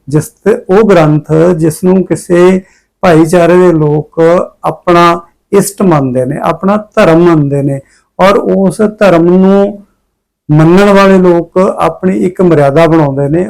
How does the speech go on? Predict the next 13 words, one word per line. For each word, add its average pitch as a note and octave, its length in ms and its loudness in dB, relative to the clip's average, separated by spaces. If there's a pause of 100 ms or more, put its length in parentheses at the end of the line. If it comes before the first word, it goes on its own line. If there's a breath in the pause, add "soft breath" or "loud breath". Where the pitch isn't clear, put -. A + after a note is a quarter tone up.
ਉਹਦਾ F3 340 0
ਤੌਰ D#3+ 400 0
ਤਰੀਕਾ E3+ 560 -4
ਨਿਰਧਾਰਿਤ E3 600 -2
ਕਰਦੇ D3 340 -4
ਨੇ, F3+ 200 -2 (380 soft breath)
ਔਰ F3+ 220 2 (380)
ਉਸ F#3+ 280 -2 (120)
ਗ੍ਰੰਥ D#3+ 420 -2
ਦੀ F#3 260 0
ਰਿਸਪੈਕਟ D#3+ 640 -4
ਦੇ F#3 180 0
ਲਈ F3+ 280 4